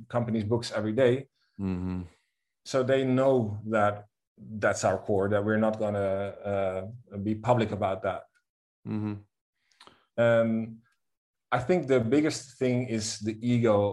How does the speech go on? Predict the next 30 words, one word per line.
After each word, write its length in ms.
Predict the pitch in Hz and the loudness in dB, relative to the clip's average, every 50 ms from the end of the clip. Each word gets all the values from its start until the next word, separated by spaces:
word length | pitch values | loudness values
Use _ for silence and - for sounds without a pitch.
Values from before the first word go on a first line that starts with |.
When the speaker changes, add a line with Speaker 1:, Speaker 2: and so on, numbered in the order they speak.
| - 101 | 0 -4
Speaker 1:
of 120 | 101 98 | -4 -4
the 60 | 101 95 | -6 -6
founder 340 | - 107 101 98 98 95 92 | -4 -2 -2 0 0 0 0
or 100 | 92 92 92 | 0 0 -2
the, 60 | 95 | -2
of 240 | 78 95 104 101 101 | 0 0 0 0 2
the 100 | 107 101 | 2 2
owner. 420 | 98 98 95 92 87 87 92 - _ _ _ _ _ _ _ - | 2 2 2 -2 -4 -6 -8 -10 _ _ _ _ _ _ _ -10
That 500 | 101 95 98 117 120 135 143 - - - | -6 2 4 6 6 6 4 2 2 0
is 320 | 110 113 110 104 104 101 | 2 2 4 2 0 0
where 140 | 101 107 107 | 0 0 0
the 140 | 104 104 101 | 2 2 0
uncomfortableness 720 | 101 101 104 104 98 - - - 101 95 95 92 90 - | 0 0 0 -2 -2 -2 -4 -6 -6 -4 -4 -6 -8 -8
gets, 480 | - 90 87 82 - - - - - _ _ _ _ _ _ _ _ | -6 -6 -6 -6 -6 -12 -14 -16 -16 _ _ _ _ _ _ _ _
because 320 | 117 110 117 113 107 104 | 2 4 6 6 6 6
they 240 | 104 117 113 120 123 | 6 6 8 8 6
disclose 840 | 120 113 120 113 113 - - - - 123 120 117 113 113 113 110 107 | 6 4 2 2 2 0 -6 -4 2 4 6 6 6 6 4 2 0
how 260 | - 101 101 110 113 | -4 -2 0 0 0
good 240 | 113 98 92 120 120 | 0 0 0 0 2
or 200 | 127 117 110 107 | 2 2 0 0
how 160 | 98 101 110 | 0 -2 -4
bad 340 | 104 98 107 110 110 113 113 | -4 -2 -2 -2 0 0 0
of 160 | 110 104 95 | 0 -2 -2
a 320 | 104 104 101 101 104 104 98 | -2 -2 0 0 -2 -4 -4
manager 420 | 92 101 110 117 113 107 98 101 | -2 0 0 2 0 0 -2 -4
they 140 | 92 95 95 | -4 -4 -2
are 300 | 95 92 92 92 90 87 | 0 0 0 -2 -2 -4
in 120 | 98 95 | -6 -6
their 260 | 90 92 90 90 90 87 | -2 -2 -2 -2 -2 -4
eyes. 360 | 85 87 - - - - | -8 -10 -12 -14 -14 -16